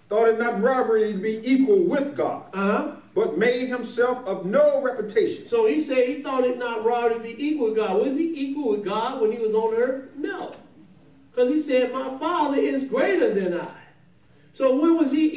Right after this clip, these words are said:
Speaker 2: equal with God? When he was in the form of God. Well, if he was in the form of God, then what was his name? Jehovah.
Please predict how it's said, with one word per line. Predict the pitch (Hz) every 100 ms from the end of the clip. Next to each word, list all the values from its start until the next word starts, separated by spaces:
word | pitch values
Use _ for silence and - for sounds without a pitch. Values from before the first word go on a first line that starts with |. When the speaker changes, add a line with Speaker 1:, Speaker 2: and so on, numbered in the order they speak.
| 277
Speaker 2:
equal | 277 294
with | 294 302
God? | 349 359 - - - - - 220
When | 339 349 330
he | 330
was | 339 339 302
in | 302 294 294
the | 339 -
form | 466 466 294
of | 226
God. | 226 214 - - - _
Well, | 302 311
if | 285
he | 339
was | 294
in | 302 277
the | 269
form | 320 302 277 269
of |
God, | 302 359 320 302
then | 277 277
what | 262 277
was | 285 277
his | 302 311
name? | 359 392 359 - - _ _ _ _ _ _ _ _ _ _
Jehovah. | 165 226 214 302 349 359 -